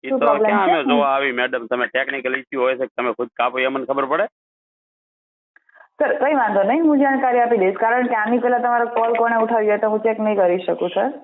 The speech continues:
Speaker 1: આ સિસ્ટમ રાખો ને, અમારી તમે એક એક ખબર રાખો છો કે બેલેન્સ પતી જવાનું છે
Speaker 2: હા જી,
Speaker 1: ને
Speaker 2: હા જી.
Speaker 1: કોઈ મેસેજ
Speaker 2: ફીડબેક
Speaker 1: ક્યાં
Speaker 2: શેર
Speaker 1: મૂક્યો
Speaker 2: કરી
Speaker 1: છે
Speaker 2: દઈશ
Speaker 1: ને
Speaker 2: તમારી.
Speaker 1: કોલ ક્યાં બાકી છે ને કોને નંબર ઉપર ફોન ચાલુ છે, એ બધી ડિટેલ રાખો છો? હા, છે.
Speaker 2: હા જી, હા જી.
Speaker 1: હે?
Speaker 2: જી,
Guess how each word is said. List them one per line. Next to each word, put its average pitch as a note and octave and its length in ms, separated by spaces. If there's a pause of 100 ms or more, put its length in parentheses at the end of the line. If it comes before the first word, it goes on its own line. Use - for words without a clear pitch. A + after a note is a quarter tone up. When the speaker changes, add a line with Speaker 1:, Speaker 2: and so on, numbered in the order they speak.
(560)
Speaker 1:
આ G2+ 40 (160)
સિસ્ટમ F#3 320
રાખો F#3+ 280
ને, A3+ 100
અમારી F3+ 320
તમે F3 500
એક E3+ 120
એક F3+ 120 (100)
ખબર F3 260
રાખો F#3+ 300
છો F3 120
કે C#3+ 100
બેલેન્સ C#3 380
પતી D3 220
જવાનું C3+ 420
છે B2+ 140
Speaker 2:
હા B2+ 240
જી, G3 60
Speaker 1:
ને F3+ 60
Speaker 2:
હા F3+ 60
જી. E3 260 (180)
Speaker 1:
કોઈ D3 220
મેસેજ C3+ 200
Speaker 2:
ફીડબેક B3 240
Speaker 1:
ક્યાં C#4 140
Speaker 2:
શેર B3 80
Speaker 1:
મૂક્યો A#3 160
Speaker 2:
કરી F#3 140
Speaker 1:
છે F3 40
Speaker 2:
દઈશ F3 200
Speaker 1:
ને F3+ 60
Speaker 2:
તમારી. F3 180
Speaker 1:
કોલ C#3 180
ક્યાં C#3+ 280
બાકી C3+ 360
છે C3+ 320
ને B2 240
કોને C#3 220
નંબર C3+ 260
ઉપર C3 160
ફોન C3+ 240
ચાલુ C3+ 260
છે, B2+ 40
એ D3 120
બધી E3 220
ડિટેલ E3+ 260
રાખો F#3 340
છો? C#3 180 (920)
હા, D#3+ 180
છે. F#3 120
Speaker 2:
હા - 280
જી, F#3 140
હા F#3 100
જી. F#3 160 (920)
Speaker 1:
હે? C#3+ 140
Speaker 2:
જી, G#3 60